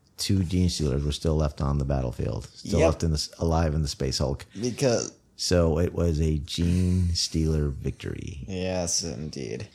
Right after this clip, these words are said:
Speaker 1: But, but it was cool 'cause, I mean, ten Terminators went in, killed a whole bunch of Gene Stealers.
Speaker 2: Yeah.
Speaker 1: And at the end of the day, it was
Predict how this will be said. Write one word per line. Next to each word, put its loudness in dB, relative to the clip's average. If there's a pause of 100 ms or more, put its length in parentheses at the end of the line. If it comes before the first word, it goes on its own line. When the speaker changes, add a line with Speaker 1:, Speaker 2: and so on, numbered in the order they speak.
Speaker 1:
But, 4
but 8
it 8
was 6
cool 6
'cause, 0
I 4
mean, 6 (420)
ten 4
Terminators 4
went 6
in, 4 (440)
killed 6
a 6
whole 6
bunch 6
of 4
Gene 6
Stealers. 4
Speaker 2:
Yeah. -4
Speaker 1:
And -2
at 4
the 4
end 6
of 6
the 6
day, 6
it -4
was 2